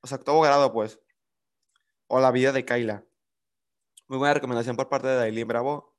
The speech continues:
Muchas gracias. Deberías de hablar de mi hijo, tu puta madre. Algo bonito. Mira, güey.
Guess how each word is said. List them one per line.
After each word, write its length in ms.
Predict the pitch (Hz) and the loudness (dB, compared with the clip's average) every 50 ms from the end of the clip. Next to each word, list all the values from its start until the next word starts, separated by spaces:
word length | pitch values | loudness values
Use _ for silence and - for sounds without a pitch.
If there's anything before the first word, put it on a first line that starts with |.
| _ _ | _ _
Muchas 180 | - - 123 | -12 -10 -8
gracias. 440 | 113 107 101 101 - 98 92 - _ _ _ _ _ _ _ _ _ _ _ _ _ _ _ _ _ _ _ _ _ | -8 -8 -8 -10 -12 -14 -16 -18 _ _ _ _ _ _ _ _ _ _ _ _ _ _ _ _ _ _ _ _ _
Deberías 840 | - 147 160 165 170 165 151 143 143 151 160 170 175 175 170 - - - | 4 6 6 8 8 6 6 6 6 6 8 6 6 4 2 -4 -10 -4
de 160 | 143 143 143 | 2 4 4
hablar 380 | 139 127 123 123 123 127 123 120 | 6 6 6 6 6 4 4 2
de 120 | 135 143 | 0 -2
mi 200 | 139 135 135 139 | -2 -2 -4 -4
hijo, 260 | 143 135 - 156 147 | -4 -4 -4 -6 -6
tu 220 | 147 - 131 - - | -6 -8 -12 -14 -14
puta 320 | - 123 123 - 135 131 | -16 -16 -10 -8 -6 -6
madre. 460 | 123 123 120 120 120 120 117 120 120 123 | -4 -4 -4 -4 -4 -2 -4 -4 -6 -6
Algo 240 | 113 113 117 120 135 | -6 -6 -4 -2 -2
bonito. 500 | 131 120 117 113 117 120 120 - 113 107 | -2 -4 -4 -6 -8 -8 -8 -8 -8 -4
Mira, 200 | 107 127 135 151 | -2 0 0 0
güey. 360 | 147 151 156 143 127 117 - | 2 2 0 0 0 -4 -10